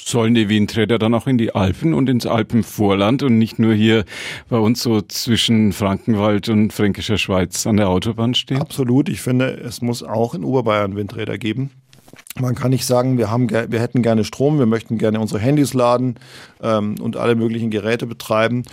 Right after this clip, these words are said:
Speaker 2: Aber, äh, die Stromerzeugung, die darf bitte nicht bei uns stattfinden. Das finde ich eine sehr egoistische Haltung. Und in diesen sauren Apfel müssen wir jetzt alle beißen, weil wir uns ja auch einen Lebensstil angewöhnt haben, der auf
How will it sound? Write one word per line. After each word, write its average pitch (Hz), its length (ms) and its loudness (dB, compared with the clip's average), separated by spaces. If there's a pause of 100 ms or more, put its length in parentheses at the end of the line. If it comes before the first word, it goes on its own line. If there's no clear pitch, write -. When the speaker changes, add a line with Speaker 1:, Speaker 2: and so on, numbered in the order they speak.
(300)
Speaker 2:
Aber, 117 380 0
äh, 113 200 -2
die 104 120 -6
Stromerzeugung, 117 640 0
die 117 120 -2
darf 107 240 -2
bitte 107 320 -4
nicht 113 200 -2
bei 113 80 -4
uns 107 160 -6
stattfinden. 110 460 -8
Das 131 160 -4
finde 131 180 0
ich 107 40 2
eine 107 120 2
sehr 117 200 -2
egoistische 120 580 -4
Haltung. 127 440 -2 (440)
Und 113 120 -2
in 113 80 -2
diesen 120 260 -2
sauren 110 360 0
Apfel 113 320 -6
müssen 117 320 -2
wir 113 100 -2
jetzt 107 200 -6
alle 113 200 -6
beißen, 113 460 -6
weil 110 160 0
wir 113 80 -2
uns 117 180 -4
ja 120 80 -4
auch 113 120 -6
einen 117 140 -2
Lebensstil 120 720 -2 (600)
angewöhnt 131 640 0
haben, 123 300 0
der 117 260 -4
auf - 420 -10